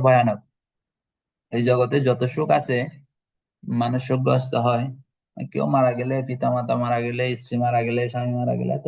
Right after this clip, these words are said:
বেশি শোকগ্রস্ত হয় না, শোকগ্রস্ত হয় কিন্তু সেটা ভুলে যাবার মতো। কিন্তু পুত্র শোকটা কেউ কি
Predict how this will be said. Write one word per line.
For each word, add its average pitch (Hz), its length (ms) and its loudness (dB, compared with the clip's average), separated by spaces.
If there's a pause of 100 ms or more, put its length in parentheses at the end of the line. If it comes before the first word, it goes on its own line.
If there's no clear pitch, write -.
বেশি 147 220 -4
শোকগ্রস্ত 143 380 -2 (100)
হয় 110 160 0
না, 95 60 -4 (580)
শোকগ্রস্ত 190 380 2 (140)
হয় 160 200 4 (840)
কিন্তু 156 200 -4 (100)
সেটা 175 260 4
ভুলে 156 240 6
যাবার 147 280 4
মতো। 123 200 -2 (880)
কিন্তু 131 220 -4 (120)
পুত্র 135 240 -8 (120)
শোকটা 165 340 0
কেউ 151 220 2
কি 147 60 -2